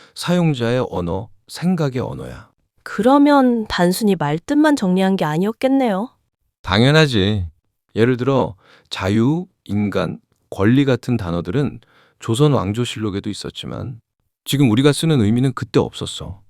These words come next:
Speaker 1: 인간은 그냥 속세, 세상 사람들의 세계였고 자유는 방종에 가까운 개념이었지.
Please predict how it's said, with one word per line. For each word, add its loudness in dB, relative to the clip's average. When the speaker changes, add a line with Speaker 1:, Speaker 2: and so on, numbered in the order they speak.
Speaker 1:
인간은 2
그냥 0
속세, -2
세상 0
사람들의 -2
세계였고 -6
자유는 0
방종에 -2
가까운 -10
개념이었지. -16